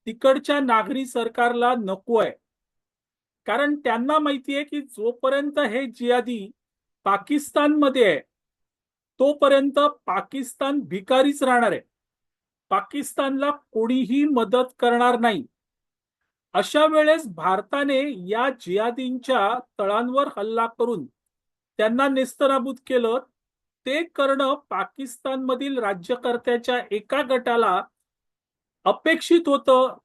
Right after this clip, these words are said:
आवश्यक वाटत होतं. कारण पाकिस्तानी लष्कर तर या दहशतवाद्यांची जी आस्थापन आहेत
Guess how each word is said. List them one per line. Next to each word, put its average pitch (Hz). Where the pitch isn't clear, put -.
आवश्यक 262
वाटत 214
होतं. 175
कारण 269
पाकिस्तानी 320
लष्कर 294
तर 277
या 233
दहशतवाद्यांची 247
जी 269
आस्थापन 247
आहेत 165